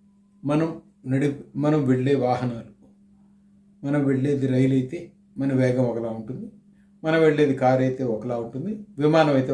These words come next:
ఒకలా ఉంటుంది కదా. అంటే మీరు ఎక్కడో ఢిల్లీ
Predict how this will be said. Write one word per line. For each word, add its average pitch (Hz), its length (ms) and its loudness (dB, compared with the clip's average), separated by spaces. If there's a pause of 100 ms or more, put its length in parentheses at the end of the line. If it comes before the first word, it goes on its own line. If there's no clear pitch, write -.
ఒకలా 104 240 -10
ఉంటుంది - 260 -20 (280)
కదా. 143 120 -12 (880)
అంటే 180 160 -2 (840)
మీరు 175 200 4 (640)
ఎక్కడో 185 260 0 (120)
ఢిల్లీ 160 220 2